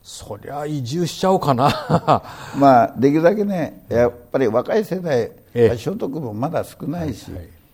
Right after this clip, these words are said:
Speaker 2: あの、経済的負担減らしてやろう。
Speaker 1: ええ。
Speaker 2: で、やって、それとともに、二馬力じゃないと、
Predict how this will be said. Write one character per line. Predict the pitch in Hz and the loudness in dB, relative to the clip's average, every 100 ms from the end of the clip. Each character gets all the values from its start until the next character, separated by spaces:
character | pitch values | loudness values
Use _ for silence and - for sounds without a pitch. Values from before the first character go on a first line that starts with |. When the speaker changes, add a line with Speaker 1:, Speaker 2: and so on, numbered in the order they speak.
| _ - | _ -4
Speaker 2:
あ | 117 | -2
の、 | 113 | -2
経 | 104 131 | 0 0
済 | 151 151 | 2 2
的 | 127 127 | 0 -2
負 | 139 | -4
担 | - 127 87 | -2 -4 -4
減 | 104 110 | -6 0
ら | 110 | 0
し | 98 | 0
て | - | -4
や | 95 | -4
ろ | 87 76 _ _ | -4 -10 _ _
う。 | 95 | -10
Speaker 1:
え | 82 - _ - 233 | -10 -12 _ -8 -2
え。 | |
Speaker 2:
で、 | 208 - | -2 -2
や | - 123 | -4 -4
っ | - - _ _ | -6 -20 _ _
て、 | - 95 - _ _ _ _ | -6 -6 -8 _ _ _ _
そ | - | -6
れ | 220 | -4
と | 233 | -4
と | 226 233 | -4 -2
も | |
に、 | 220 143 - - _ _ _ | -2 -4 -8 -18 _ _ _
二 | 123 151 | -2 0
馬 | 226 | 0
力 | 277 180 | 0 -2
じ | 131 | -2
ゃ | |
な | 127 | -2
い | 113 | -4
と、 | - 98 | -4 -10